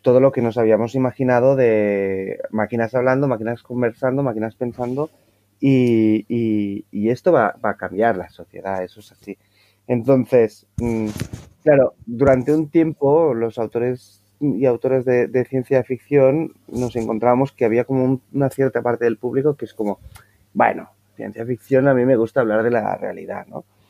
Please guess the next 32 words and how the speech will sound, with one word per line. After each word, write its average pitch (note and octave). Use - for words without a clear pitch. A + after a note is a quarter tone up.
Pero B2+
claro, D3
muchas C3+
veces D3
la D3
ciencia A#2+
ficción A#2+
lo B2+
que G#2
hace A#2+
es D3
como, C#3+
am, G2+
crear C3+
una G#2
ética, G#2
¿no? D3+
Es, B2
es, A2+
eh, -
intentar C3
prevenir C3+
eso C3
que A2+
se A2
te G#2+
viene C3
encima, D3
que A#2
va G#2+
a -
llegar, C#3+